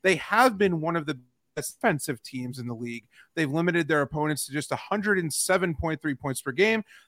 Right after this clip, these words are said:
That's the fifth best mark, and they rank fourth in defensive rating. Houston ranks twenty-third in scoring at a hundred nine point nine points per game and has shot just forty-three point eight percent from the field. That's the second worst in the N B A.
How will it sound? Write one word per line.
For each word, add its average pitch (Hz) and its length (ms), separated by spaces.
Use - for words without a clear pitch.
That's 170 240
the 147 100
fifth 160 300
best 127 420
mark, 127 380
and 226 220
they 190 100
rank 160 220
fourth 143 360
in 151 200
defensive 160 600
rating. 113 380
Houston 202 680
ranks 175 320
twenty-third 220 720
in 190 100
scoring 131 360
at 131 80
a 123 40
hundred 139 300
nine 131 240
point 131 200
nine 123 180
points 120 260
per 131 80
game 147 240
and 226 60
has 233 100
shot 220 340
just 185 280
forty-three 135 760
point 180 260
eight 196 300
percent 170 380
from 165 140
the 151 100
field. 139 240
That's 160 240
the 165 100
second 170 460
worst 170 420
in 143 80
the 131 160
N 131 120
B 120 180
A. 139 280